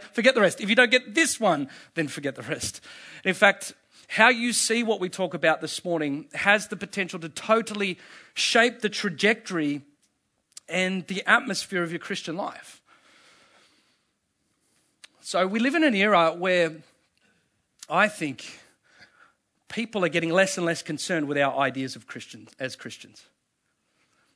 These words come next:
Uh, we live in an area where people don't wanna hear from us. People are more concerned with who we are as people than we are as Christians. And so wouldn't it stand to reason then that we wanna be the sort of place that gets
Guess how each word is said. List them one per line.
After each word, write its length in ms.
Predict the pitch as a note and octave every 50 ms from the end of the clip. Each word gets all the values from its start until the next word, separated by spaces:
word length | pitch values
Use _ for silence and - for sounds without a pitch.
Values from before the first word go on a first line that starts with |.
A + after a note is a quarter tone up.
| _ _
Uh, 120 | - C3+ D3+
we 120 | D3+ F3
live 160 | F#3 G#3 G3+
in 60 | G3 F3+
an 120 | F3+ F3+
area 280 | F#3 F#3+ G3 G3 F#3+ F3+
where 100 | F3 D#3
people 220 | - G3 F#3+ G3+
don't 140 | G3+ G3 F#3
wanna 220 | F#3 E3 D3 C3 - -
hear 340 | - - - - - G#3+ G3
from 180 | - G#3 G3+ G3+
us. 80 | F#3+
People 300 | - - G#3 G3+ - G3+
are 40 | F#3+
more 180 | F#3 G#3 A3+ A3
concerned 560 | - G#3+ G3+ - - - G#3 G3+ G3+ G3+ F#3
with 200 | F3 F3 - -
who 180 | - G3+ A3 A#3
we 160 | G#3+ G3 E3
are 400 | E3+ F3+ G3+ F#3+ D3 C3+ B2 A#2
as 220 | B2 B2+ C#3+ B2+ -
people 400 | - F3 F#3 - - C#3 B2 A#2+
than 300 | C3+ C3+ C3 B2 A#2 B2
we 140 | C3+ D3 C#3+
are 220 | C3+ C#3 C#3 B2+
as 360 | B2 B2+ C3+ C3+ C3 - - _ _
Christians. 520 | - - D#3 - - - A#2 - - - _ - - - - - - -
And 100 | C3+ -
so 80 | G3+
wouldn't 220 | F3+ F#3 A3+ A3+ G#3
it 80 | -
stand 220 | - - G#3 G3+ F3
to 40 | E3+
reason 340 | F#3 G#3 A3 G3+ F#3+ E3
then 180 | D#3 E3 E3 D#3+
that 140 | E3 D#3+ - - - - - - _
we 80 | F#3+
wanna 220 | G3+ G3 A3+ G#3+ F#3+
be 80 | F#3
the 80 | F3 F3+
sort 180 | - - G3+ F3
of 80 | E3
place 400 | - - G#3+ G3+ F#3+ - - -
that 220 | - F3+ E3+ - - - - - - - - _
gets 220 | - G3+ - -